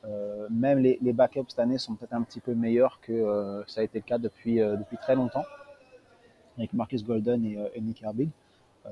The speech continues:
donc on a un pass rush de qualité. Euh, en plus, euh, malheureusement pour vous, vous avez perdu un tackle, si je dis pas de bêtises, avec Conklin qui est, euh, qui est blessé pour le reste de la saison.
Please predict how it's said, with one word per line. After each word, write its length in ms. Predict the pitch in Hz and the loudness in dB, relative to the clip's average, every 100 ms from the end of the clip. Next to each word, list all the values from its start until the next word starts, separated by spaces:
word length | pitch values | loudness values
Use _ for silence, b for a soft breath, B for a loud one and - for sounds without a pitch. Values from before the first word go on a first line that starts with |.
| 104 | -10
donc 140 | 110 - | -10 -6
on 140 | 135 | -2
a 60 | 185 | -2
un 80 | 170 | 0
pass 220 | 131 - | 0 0
rush 180 | 127 113 | -2 -2
de 60 | |
qualité. 440 | 107 107 104 139 160 - B B B - | 0 0 0 -2 -4 -6 B B B -2
Euh, 60 | - | 0
en 120 | 117 | 0
plus, 300 | - 135 - | 0 0 2
euh, 500 | 110 107 107 107 107 107 | 2 2 2 0 -2 -4
malheureusement 400 | 110 110 120 113 | -2 -2 -2 -4
pour 180 | 113 | -2
vous, 100 | 123 | -2
vous 120 | 120 110 | 0 0
avez 80 | |
perdu 280 | 104 107 104 | 0 -2 -2
un 120 | 107 | -4
tackle, 320 | 101 110 123 120 | -4 -6 -6 -8
si 120 | 110 | -12
je 40 | |
dis 80 | 110 | -12
pas 100 | 117 | -10
de 80 | 107 | -10
bêtises, 240 | 107 117 | -12 -6
avec 160 | 117 - | -6 -4
Conklin 420 | 113 - 123 120 | -10 -6 -2 -2
qui 180 | - 113 | -2 -2
est, 60 | 110 | 2
euh, 360 | 107 101 101 508 539 | 2 2 0 -2 -6
qui 80 | 107 | -6
est 40 | |
blessé 240 | 113 - 113 | -8 -8 -10
pour 100 | 113 | -6
le 60 | 107 | -2
reste 180 | 110 120 | -2 -4
de 60 | |
la 80 | 110 | -10
saison. 300 | - 110 143 | -8 -4 -4